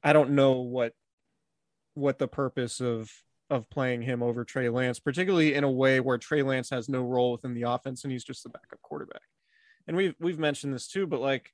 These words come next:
a huge part of it is just what happens during the week at practice, and that Kyle Shanahan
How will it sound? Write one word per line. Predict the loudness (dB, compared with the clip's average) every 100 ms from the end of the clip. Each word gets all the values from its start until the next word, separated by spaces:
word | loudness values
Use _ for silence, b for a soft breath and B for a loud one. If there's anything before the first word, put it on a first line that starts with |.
| _ _ _ -10
a |
huge | -8 -8 -8
part | -4 -2 0
of | 4
it | 4
is | 4
just | 0 0
what | 0 4
happens | 4 2 -2
during | -2 -2
the | -2
week | -2 -2 -4 _ _ _ _ _ _ _ _ _ _
at | -4 4
practice, | 6 6 2 -8 -6
and | 2
that | 2 2
Kyle | 6 8 8
Shanahan | 6 2 4 2 2 0 -4